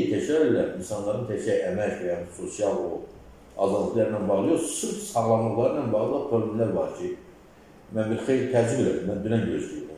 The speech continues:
bu məsələlər barədə bir hansısa açıqlama olacaq ya müəyyən bir elanlar veriləcək və bu indiki bu böyük bir ajitajın da yaranması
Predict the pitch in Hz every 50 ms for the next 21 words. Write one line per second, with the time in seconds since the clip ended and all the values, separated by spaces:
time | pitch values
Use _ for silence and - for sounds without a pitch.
0 | - - - - - - 90 90 - - - - - 82 85 82 - 82 80 -
1 | - - 76 76 76 73 - 85 82 - - - - - - - - 82 80 80
2 | 85 85 85 85 85 85 - - 80 82 82 76 - - - - - - - -
3 | - - - 92 90 82 85 90 90 87 87 85 - - - - - - 90 92
4 | 92 92 90 92 95 98 95 90 87 80 78 73 76 73 73 95 104 - - -
5 | - - - - - - - - - - 101 98 98 95 117 123 123 - 101 98
6 | - - - 127 110 101 98 92 90 95 95 95 98 95 95 95 95 87 87 -
7 | - 101 92 - - 90 87 90 - 180 82 80 82 85 85 82 82 82 80 -
8 | - 104 113